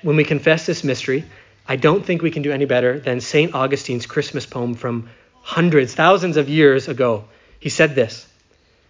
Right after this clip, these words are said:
The maker of man became man, that he, the sustainer, might be nourished by his mother's milk,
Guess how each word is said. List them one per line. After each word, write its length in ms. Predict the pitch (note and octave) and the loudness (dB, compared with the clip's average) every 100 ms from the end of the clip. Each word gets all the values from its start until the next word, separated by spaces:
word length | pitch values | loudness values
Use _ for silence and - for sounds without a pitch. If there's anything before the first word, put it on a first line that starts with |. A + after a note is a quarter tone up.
| _ _ | _ _
The 80 | C#3+ | 2
maker 340 | D3 G#3+ A#3+ | 4 4 2
of 100 | F#3+ | 0
man 320 | E3 D3+ D#3+ | 0 2 0
became 360 | D3+ C#3+ E3 F3 | -2 -4 -4 -4
man, 340 | C3+ A2+ D3 - _ _ _ _ _ | -4 -8 -12 -16 _ _ _ _ _
that 160 | D#3 | 0
he, 260 | D#3+ G#3+ A3 | 2 4 6
the 120 | F#3+ | 4
sustainer, 640 | - E3+ - E3+ C#3+ C3 E3+ _ _ _ _ _ | 0 -4 0 2 2 0 -6 _ _ _ _ _
might 220 | D#3+ F3 | 0 2
be 100 | E3 | 0
nourished 440 | D3 D#3 F3 E3+ | 0 2 2 0
by 80 | D3+ | -2
his 140 | C#3+ B2+ | -4 -4
mother's 300 | C3 C#3 A#2 | -2 -2 -4
milk, 300 | A2 - | -10 -14